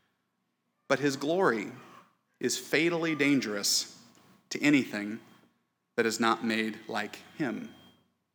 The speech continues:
A sinful person approaching him would be like tossing a ball of tissue paper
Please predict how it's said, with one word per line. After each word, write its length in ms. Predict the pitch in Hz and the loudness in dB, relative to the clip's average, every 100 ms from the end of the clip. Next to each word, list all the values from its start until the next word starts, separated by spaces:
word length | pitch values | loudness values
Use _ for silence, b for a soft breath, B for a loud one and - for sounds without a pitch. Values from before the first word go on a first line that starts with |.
| _ _ _ _ B B B | _ _ _ _ B B B
A 60 | |
sinful 380 | 147 202 180 170 | 6 6 6 2
person 360 | - 170 165 147 | 6 4 6 2
approaching 480 | - 160 156 131 127 | 4 2 4 0 2
him 220 | 151 147 | 2 4
would 140 | 131 | 2
be 100 | 135 | 2
like 200 | 123 123 | 2 2
tossing 420 | - 147 147 147 | 4 6 6 2
a 40 | 131 | 2
ball 260 | 131 127 | 4 4
of 80 | 123 | 2
tissue 320 | - 180 170 | 0 0 -2
paper 460 | - 156 151 151 | -2 -2 0 0